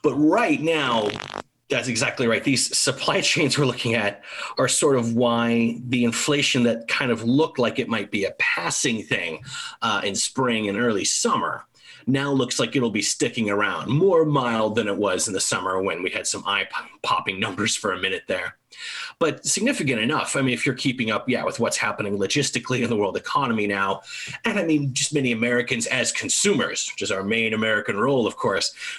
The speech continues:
people are realizing, "Oh, I can't get that product as quickly as I used to, or it's gonna take more time to get this furniture or get this thing fixed." And that's resulting significantly from the fact that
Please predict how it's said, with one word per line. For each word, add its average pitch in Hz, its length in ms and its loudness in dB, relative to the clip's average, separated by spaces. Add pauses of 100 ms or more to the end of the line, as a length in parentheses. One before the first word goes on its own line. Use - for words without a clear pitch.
people 147 260 0
are 120 80 4
realizing, 123 640 2
"Oh, 190 140 0
I 117 100 2
can't 151 400 -6
get 233 260 -4
that 117 260 -2
product 120 400 0
as 107 160 -2
quickly 131 360 0
as 104 120 0
I 113 40 2
used 107 340 0
to, 107 180 2
or 143 140 2
it's - 100 -2
gonna 156 160 -2
take 151 240 -4
more 156 160 2
time 175 300 0
to 139 40 2
get 120 220 -2
this - 160 0
furniture 120 580 0
or 95 160 0 (400)
get 135 200 -4
this - 180 -2
thing 131 240 0
fixed." - 580 -4 (460)
And 139 200 2
that's 151 200 0
resulting 135 500 2
significantly 135 640 0
from 127 160 0
the 107 80 0
fact - 340 -2
that 101 200 -2